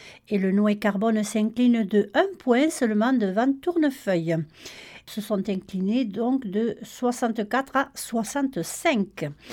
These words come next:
Les U dix-sept garçons de Noé Carbone l'ont emporté quarante-huit à vingt-huit sur Haute-Rive. Et les U quinze garçons Noé Carbone sont victorieux de Mazères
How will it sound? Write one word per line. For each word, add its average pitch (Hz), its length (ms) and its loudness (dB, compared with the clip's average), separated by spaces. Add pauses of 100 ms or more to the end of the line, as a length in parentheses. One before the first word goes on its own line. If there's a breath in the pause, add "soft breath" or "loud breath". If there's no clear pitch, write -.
(220 loud breath)
Les 269 120 4
U 320 120 4
dix-sept 294 400 2
garçons 208 460 0
de 170 140 2
Noé 190 200 0
Carbone 220 520 2
l'ont 214 240 2
emporté 208 540 0
quarante-huit 262 800 0
à 196 160 2
vingt-huit 247 640 2
sur - 300 -2 (100)
Haute-Rive. 226 800 0 (440 loud breath)
Et 240 80 2
les 254 140 6
U 269 160 6
quinze 240 300 4
garçons 202 580 0
Noé 185 380 2
Carbone 202 500 2
sont 190 200 0
victorieux 247 640 2
de 175 140 0
Mazères 196 760 0